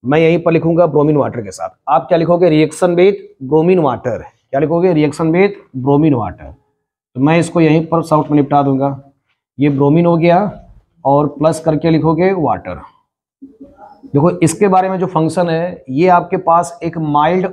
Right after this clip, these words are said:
ऑक्सीडाइजिंग एजेंट कहलाएगा, माइल्ड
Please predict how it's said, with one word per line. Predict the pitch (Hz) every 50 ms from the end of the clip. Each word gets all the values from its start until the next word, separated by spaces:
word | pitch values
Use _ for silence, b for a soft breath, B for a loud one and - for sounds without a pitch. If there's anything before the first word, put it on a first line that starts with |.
| - 151
ऑक्सीडाइजिंग | 151 160 156 - 151 151 143 147 143 147 165 165 165 135
एजेंट | 135 127 135 135 135
कहलाएगा, | - 80 78 76 73 - 71 76 - _ _ _ _ _ _ _ _ _ _ _ _ _ - - _ _ _ - - - _ _ -
माइल्ड | 110 123 131 143 147 151 165 180 190 185